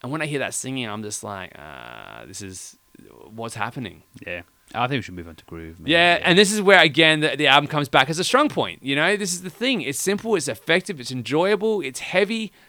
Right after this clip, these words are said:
Speaker 1: Um, I never really got t-, too much in, like, it's really badass of, of the, uh, tracks. I was never like, "Fuck, this is really angry, like, this is, like, insane." But it doesn't need to be,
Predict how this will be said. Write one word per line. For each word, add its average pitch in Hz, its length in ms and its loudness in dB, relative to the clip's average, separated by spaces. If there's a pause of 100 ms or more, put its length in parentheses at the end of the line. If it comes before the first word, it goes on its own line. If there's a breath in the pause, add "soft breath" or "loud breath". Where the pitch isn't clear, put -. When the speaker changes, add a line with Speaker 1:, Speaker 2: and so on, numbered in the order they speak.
(360 soft breath)
Speaker 1:
Um, 170 640 2
I - 80 0
never 277 180 6
really 233 160 0
got 160 260 2
t-, - 220 -4 (140)
too 220 240 0
much 180 220 2
in, 180 140 -4
like, 147 200 0
it's 131 100 -6
really 147 300 0
badass 131 640 2
of, 185 120 4
of 156 400 2
the, 147 220 2
uh, 143 160 4
tracks. 180 340 2
I 131 40 -4
was 135 100 -4
never 165 160 0
like, 131 340 0
"Fuck, 98 280 -10
this 107 140 -16
is 117 100 -12
really 107 380 -4
angry, 98 380 -2
like, 98 140 -4
this 101 120 -10
is, 104 100 -12
like, 101 260 0 (340 loud breath)
insane." 131 540 0 (260 soft breath)
But 202 80 -2
it 269 40 4
doesn't 254 160 0
need 240 140 0
to 180 100 0
be, 82 220 -8